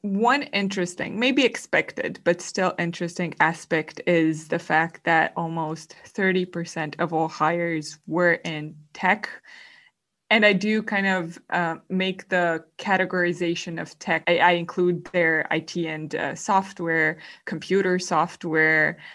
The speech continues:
and information and technology, whatever the LinkedIn categories and industries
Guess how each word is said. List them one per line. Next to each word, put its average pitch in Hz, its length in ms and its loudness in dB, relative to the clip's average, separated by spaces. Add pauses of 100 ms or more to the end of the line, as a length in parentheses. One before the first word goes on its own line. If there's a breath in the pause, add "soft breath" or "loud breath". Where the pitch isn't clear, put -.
(120)
and 147 340 -4
information 170 760 -4
and 156 100 -10
technology, 160 460 -4
whatever 175 480 2
the 156 180 0
LinkedIn 156 760 -4
categories 160 600 0
and 156 160 -6
industries 156 500 -6